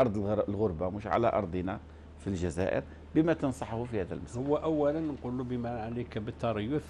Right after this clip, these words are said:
Speaker 2: فأنت عندك حق السدس، ما دام عنده وليدك عنده الدراري،
Speaker 1: أيوة.
Speaker 2: عندك حق السدس، وعليك بطلب الفريضة، لأن فرنسا يتحكم بالفريضة دوك الإنسان أحمد.
Speaker 1: أي والله يبارك.
Speaker 2: دوكا يدير الفريضة،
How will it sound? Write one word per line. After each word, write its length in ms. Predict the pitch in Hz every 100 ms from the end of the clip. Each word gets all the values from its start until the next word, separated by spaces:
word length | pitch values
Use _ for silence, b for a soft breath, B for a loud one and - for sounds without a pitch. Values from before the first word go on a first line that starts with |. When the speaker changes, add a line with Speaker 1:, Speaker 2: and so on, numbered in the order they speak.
| -
Speaker 2:
فأنت 340 | 123 120 117 123 110 104 95 98
عندك 280 | 120 113 -
حق 300 | - - -
السدس، 560 | - 120 101 127 -
ما 80 | 107
دام 200 | 98 104
عنده 240 | 104 101 104 95 90 92
وليدك 400 | 95 110 110 101
عنده 200 | 110 104
الدراري، 400 | 92 90 92 143 185 - 104
Speaker 1:
أيوة. 280 | 92 90
Speaker 2:
عندك 200 | 117 113
حق 160 | - 120
السدس، 480 | - 104 113 151 - B B B 117
وعليك 420 | 117 143 156 147
بطلب 460 | 131 131 147 143
الفريضة، 440 | 135 - 147 123 101 - - - - - -
لأن 180 | 123 127
فرنسا 340 | 123 139 123
يتحكم 340 | 117 - - 127
بالفريضة 420 | 120 120 110 104
دوك 100 | 95 104
الإنسان 240 | 90 101
أحمد. 180 | - 98
Speaker 1:
أي 260 | 87 73
والله 340 | 73 78 80 85
يبارك. 180 | 73 110
Speaker 2:
دوكا 180 | 113
يدير 340 | 117 113 139 139
الفريضة، 440 | 113 110 101 87